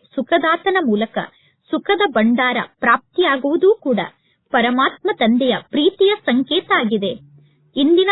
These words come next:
ಅವ್ಯಕ್ತ ಸೂಚನೆ ಆಗಿದೆ, ಕಂಬೈನ್ ರೂಪದ ಸ್ಮೃತಿಯ ಮೂಲಕ ಸದಾ ವಿಜಯಿಗಳಾಗಿ. ಶಕ್ತಿಯರಲ್ಲಿ ಎಷ್ಟು ಶಕ್ತಿ ಇದೆಯೋ ಅಷ್ಟೇ ಪಾಂಡವರಲ್ಲೂ ಕೂಡ ವಿಶಾಲವಾದ ಶಕ್ತಿ ಇದೆ. ಆದ್ದರಿಂದ ಚತುರ್ಭುಜದ ರೂಪವನ್ನು ತೋರಿಸಲಾಗಿದೆ.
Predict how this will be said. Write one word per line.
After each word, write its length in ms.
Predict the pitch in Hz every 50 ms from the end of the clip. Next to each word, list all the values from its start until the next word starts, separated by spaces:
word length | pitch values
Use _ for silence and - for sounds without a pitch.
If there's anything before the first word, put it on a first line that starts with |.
| 370 -
ಅವ್ಯಕ್ತ 460 | - 240 226 214 247 302 392 - _ 427 415 -
ಸೂಚನೆ 440 | _ 294 269 247 - 330 294 311
ಆಗಿದೆ, 320 | 277 226 208 202 196 180 - - _
ಕಂಬೈನ್ 540 | - 247 233 254 277 277 320 330 370 403 349
ರೂಪದ 300 | 285 294 262 - 294 247 -
ಸ್ಮೃತಿಯ 480 | - - - 254 226 214 - 285 339 359
ಮೂಲಕ 380 | 311 254 220 202 233 - - 190 - - _
ಸದಾ 360 | _ - 247 220 214 277 320 370
ವಿಜಯಿಗಳಾಗಿ. 880 | 277 269 214 - - 330 339 339 - 285 240 214 202 190 - 175 170 - _ _ _ _ _ _ _ _ _ _ _ _ _ _ _ _
ಶಕ್ತಿಯರಲ್ಲಿ 760 | - - - - - - _ - 381 403 392 370 330 294 240 - -
ಎಷ್ಟು 320 | 214 233 - - - 440
ಶಕ್ತಿ 420 | - - - 247 - - _ - 339
ಇದೆಯೋ 320 | 285 220 240 220 196 175 - -
ಅಷ್ಟೇ 360 | 220 233 - - _ 349 269 196 - - _
ಪಾಂಡವರಲ್ಲೂ 720 | 240 226 233 262 302 330 359 330 370 370 330 330 381 403
ಕೂಡ 240 | - - 320 277 214 185 -
ವಿಶಾಲವಾದ 680 | 196 247 - - - 320 269 294 349 381 339 339 320 302 381 381
ಶಕ್ತಿ 360 | - - 220 - _ _ 269
ಇದೆ. 220 | 240 214 185 180 - - _ _ _ _ _ _ -
ಆದ್ದರಿಂದ 580 | 220 226 240 226 226 320 262 269 247 247 208 185 - - _ _ _ _ _ _ _
ಚತುರ್ಭುಜದ 680 | - - - - - 440 403 311 330 339 - 349 285 392 381
ರೂಪವನ್ನು 540 | 311 277 339 - 381 381 359 381 196 427 427 -
ತೋರಿಸಲಾಗಿದೆ. 760 | 269 247 254 339 - - 214 262 254 208 196 214 196 202 -